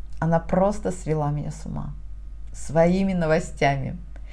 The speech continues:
чем была заполнена ее жизнь, насколько она была полна и офигительно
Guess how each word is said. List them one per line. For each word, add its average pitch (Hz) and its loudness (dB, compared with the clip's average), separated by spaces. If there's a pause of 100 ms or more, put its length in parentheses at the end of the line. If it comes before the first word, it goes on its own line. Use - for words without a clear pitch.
(240)
чем 196 6
была 196 12
заполнена 220 6
ее 233 8
жизнь, 175 4
насколько 254 4 (100)
она 262 0
была 254 6 (160)
полна 220 6 (600)
и 269 2
офигительно 202 2